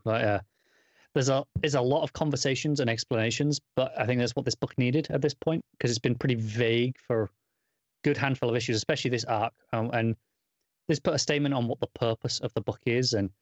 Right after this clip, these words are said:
uh, you, we, we'd got hints of what the purpose of the zones were, but now it's like, "Okay, I've got an idea of why they're here, what their mission is, beyond just find a cure for the Sky Virus." This, this really gives us something to go on and, and a, a plan moving forward. And presumably they'll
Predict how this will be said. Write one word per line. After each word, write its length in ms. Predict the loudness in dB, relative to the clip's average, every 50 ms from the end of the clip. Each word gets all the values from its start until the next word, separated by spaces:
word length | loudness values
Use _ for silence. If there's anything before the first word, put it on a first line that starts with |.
| _ _ _ _ _ _ _ _ _ _ -2
uh, 260 | 0 2 2 2 2 2
you, 160 | 0 0 0
we, 140 | 0 0 2
we'd 180 | 2 0 0 0
got 140 | 0 0
hints 200 | 0 -2 -2 -2
of 60 | -2 -4
what 40 |
the 60 | -4 -2
purpose 240 | -2 -4 -2 -2
of 80 | -2 -2
the 80 | 0 0
zones 380 | 2 2 2 2 2 0 0
were, 260 | 0 0 2 2 0
but 160 | 0 0 2 2
now 320 | 2 4 4 2 2 0
it's 140 | 0 0 0
like, 80 | 0 0
"Okay, 100 | 0 -2 -4
I've 100 | -2 0
got 120 | 0 2
an 60 | 2
idea 380 | 2 2 2 2 2 2 2 0
of 120 | 0 -2 -6 -6 -2
why 300 | 0 2 2 2 2 2
they're 280 | 2 2 0 0 0 0
here, 220 | 0 0 2 2
what 180 | 2 0 0 0
their 140 | 0 0 0
mission 360 | 0 0 0 0 0 0 0
is, 240 | 2 2 0 -2 -4 _ _ _ _ _ 0
beyond 360 | 2 2 4 4 2 2 2
just 300 | 0 -2 -2 -4 -8 _ _ _
find 300 | _ -2 -2 0 0 0
a 40 | -2
cure 280 | -2 -2 0 0 0 0
for 100 | -2 -6
the 100 | -6 -6
Sky 280 | -2 0 0 0 0 0
Virus." 440 | 0 0 -2 -2 -4 -6 -6 -8 -10 _ _ _ _ _ _ _ _ _ _ _ _ _ _ _ 0
This, 340 | 0 0 0 -2 -4 -6 -6 _ -4
this 140 | -2 0 0
really 200 | 2 2 2 2
gives 260 | 2 0 0 0 0
us 120 | -2 0
something 360 | 0 0 -2 -2 -2 -4 -4
to 100 | -4 -4
go 260 | -2 0 0 0 0 0
on 120 | 0 0
and, 200 | -2 -2 -2 -2
and 200 | -2 -2 -2 0
a, 140 | 0 0 -2 -4 _ _ _ _ _ _ _ _ _ _ -8
a 40 | -6
plan 360 | -4 -2 0 0 2 2 2
moving 260 | 0 0 0 -2 -2
forward. 400 | -2 -2 -2 0 0 0 0 0
And 180 | 0 -2 -4 -2 -2
presumably 340 | 0 0 2 2 0 0 2
they'll 240 | 0 0 0 -2